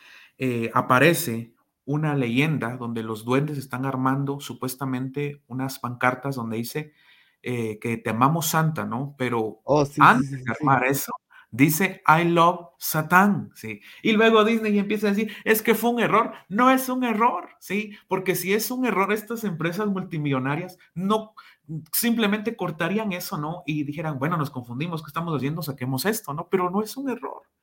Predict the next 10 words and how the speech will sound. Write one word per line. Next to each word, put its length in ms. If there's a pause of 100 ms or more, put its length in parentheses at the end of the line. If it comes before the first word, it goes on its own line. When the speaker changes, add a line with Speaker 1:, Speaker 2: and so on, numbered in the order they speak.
(280)
Speaker 1:
Es 200
una 220
campaña 580
por 160
normalizar 720 (260)
lo 200
malo, 400 (360)
por 120
Speaker 2:
También 240
Speaker 1:
normalizar 280